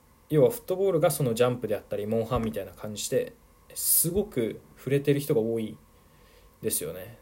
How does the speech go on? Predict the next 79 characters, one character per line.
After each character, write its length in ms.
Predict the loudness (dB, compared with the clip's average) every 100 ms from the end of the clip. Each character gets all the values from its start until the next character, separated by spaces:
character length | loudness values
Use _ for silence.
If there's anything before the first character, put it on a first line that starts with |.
| -4
な 140 | 0
ん 40 | 0
で 60 |
多 140 | 0 -2
分 120 | -2
い 140 | -2
ろ 100 | -2
ん 100 | -2
な 100 | -2
分 220 | 0 0
野 120 | 0 -2
の 100 | -4
人 160 | -6
た 120 | -8
ち 140 | -6 -4
が 140 | -4
フ 80 | -4
ッ 40 |
ト 120 | -8 -2
ボ 120 | -2
ー 20 |
ル 60 | -2
に 120 | -6
つ 120 | -10
い 40 |
て 80 | -12
話 360 | -10 -6 -4 -6
し 60 |
て 100 | -8
い 60 | -12
て、 320 | -4 -2 -2 -8 -20 _ _ _ 0
で、 300 | 4 4 4
そ 160 | -2
の 140 | -2 0
中 220 | 0 2
で 100 | 2
も 260 | 2 0 2
興 160 | 2
味 140 | 4 2
の 100 | 0
あ 40 |
る 60 | -4
人 160 | -8
た 80 | -14
ち 140 | -4 -2
は 140 | -2
フ 60 | -4
ッ 40 |
ト 100 | -2
ボ 120 | 2
ー 40 | 0
ル 60 |
の 80 | 0
中 240 | -4 -2
に 140 | 0 0
自 200 | -4 -4
分 280 | 0 0 0
の 220 | -2 -4 -14 -12 -12
得 280 | -8 2 4
意 80 |
分 180 | 4 4
野 100 | 2
を 560 | 2 -2 -6 -8 -8 -6
持 100 | -8 -6
ち 140 | -2
込 300 | 0 0 0
ん 60 | 0
で、 260 | 0 -2 -10 _ _ _ _ _ _ _
で、 80 | -2
そ 240 | 0 0
れ 100 | 0
で、 320 | 4 2 2 -6 -20 -20 -20 -20 -18
え 540 | -12 -10 -8 -10 -12 -16
ー、 60 | -20 -6
今 220 | -2 -2
み 100 | -4
た 160 | -6 -4
い 80 | -2
に、 260 | -2 -4